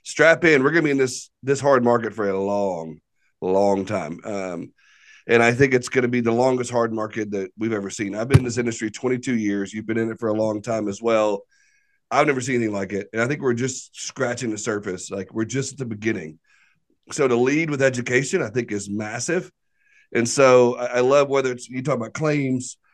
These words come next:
or you talk about, you know, just the new business process, whatever it might be, you've gotta have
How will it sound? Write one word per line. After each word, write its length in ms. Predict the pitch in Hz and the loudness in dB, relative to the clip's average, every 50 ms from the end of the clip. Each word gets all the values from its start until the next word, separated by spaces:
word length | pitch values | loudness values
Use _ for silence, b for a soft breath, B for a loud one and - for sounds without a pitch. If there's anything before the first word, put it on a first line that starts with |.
| _ _ _ | _ _ _
or 160 | - 117 120 120 | -2 0 2 2
you 80 | 123 | 2
talk 200 | 120 139 123 120 | 2 0 0 0
about, 320 | 120 117 117 113 117 120 120 | 0 0 -2 -2 -2 -4 -2
you 120 | 127 123 | -4 -2
know, 340 | 117 110 104 104 104 104 101 | -2 -2 -4 -6 -6 -8 -8
just 300 | 104 - 131 131 123 - | -4 -2 0 0 0 0
the 100 | 110 110 | -2 0
new 120 | 113 123 127 | 0 0 2
business 280 | 123 143 151 143 127 | 2 0 0 -2 -4
process, 280 | - 147 139 135 123 110 | -4 -2 -2 -2 -2 -2
whatever 320 | 110 139 165 190 170 156 | 0 2 2 2 2 0
it 60 | 131 127 | -2 -2
might 200 | 123 123 113 107 | -2 -2 -2 -2
be, 260 | 135 135 120 117 120 123 | -2 0 0 0 0 -2
you've 120 | 120 113 | -4 -4
gotta 260 | 104 127 131 135 131 120 | 0 2 2 2 2 0
have 400 | 120 120 117 113 110 110 - | 0 0 0 0 -2 -4 -8